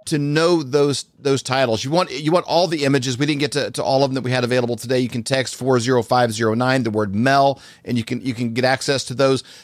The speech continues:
But, you know, if you, if you're listening on Apple or one of those places, the links will be down below to the videos we showed. There's a couple of videos we didn't even get to today.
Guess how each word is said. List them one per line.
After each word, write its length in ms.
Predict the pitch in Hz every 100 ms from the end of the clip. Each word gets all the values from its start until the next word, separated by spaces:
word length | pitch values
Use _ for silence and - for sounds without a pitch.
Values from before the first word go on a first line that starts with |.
| -
But, 240 | 156 143
you 80 | 151
know, 60 | 139
if 140 | 123
you, 80 | 127
if 80 | 120
you're 100 | 127
listening 260 | 143 151
on 120 | 131 117
Apple 320 | 123 127 139
or 120 | 131
one 100 | 123
of 60 | 135
those 120 | 131
places, 420 | - 143 - 135
the 100 | 120
links 260 | 117 139 139
will 80 | 135
be 80 |
down 160 | 131 123
below 320 | 123 131 127
to 80 | 123
the 80 | 104
videos 360 | 107 131 131
we 120 | 110 113
showed. 260 | 139 131
There's 120 | 113 92
a 40 |
couple 200 | 127 131
of 60 | 110
videos 300 | 123 127 107
we 100 | 107
didn't 180 | 131
even 160 | 127 110
get 200 | 110 123
to 100 | 131
today. 320 | 113 117 117